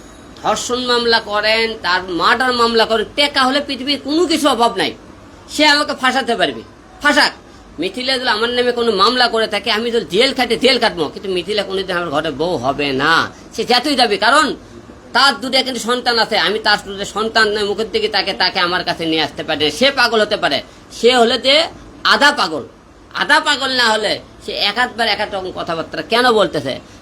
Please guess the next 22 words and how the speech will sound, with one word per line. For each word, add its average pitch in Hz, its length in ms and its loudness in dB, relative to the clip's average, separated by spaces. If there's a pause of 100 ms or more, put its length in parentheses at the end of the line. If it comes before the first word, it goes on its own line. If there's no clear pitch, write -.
তাই 175 120 0
মিথিলার 262 460 2
বিষয়টা 240 480 0
আজকে 214 260 -4
থেকে 226 180 -6
আমি 220 180 -2
ক্লোজ 262 280 0
করে 254 180 -4
দিলাম। 240 280 0
মিথিলার 233 400 0
বিষয়ে 220 360 -4
দয়া 196 260 0
করে 214 180 -4
আপনাকে 196 260 -4
মিডিয়া 196 400 0
কর্মীকেও 220 520 2
বলতেছি, 202 520 -4 (540)
ওর 196 160 0 (100)
বিরুদ্ধে 208 340 -2
আবোল 190 300 0
তাবোল 180 220 -4
আপনারা 180 520 -2